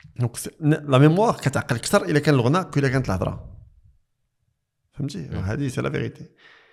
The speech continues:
Speaker 1: ولكن الناس كيشوفوا بأن هادشي خدام،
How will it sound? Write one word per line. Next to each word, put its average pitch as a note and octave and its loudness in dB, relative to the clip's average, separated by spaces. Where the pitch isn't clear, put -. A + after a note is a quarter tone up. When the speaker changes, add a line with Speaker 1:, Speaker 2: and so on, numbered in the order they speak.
Speaker 1:
ولكن - -8
الناس F#3 -6
كيشوفوا D#3+ -8
بأن C#3+ -6
هادشي C2+ -6
خدام، - -8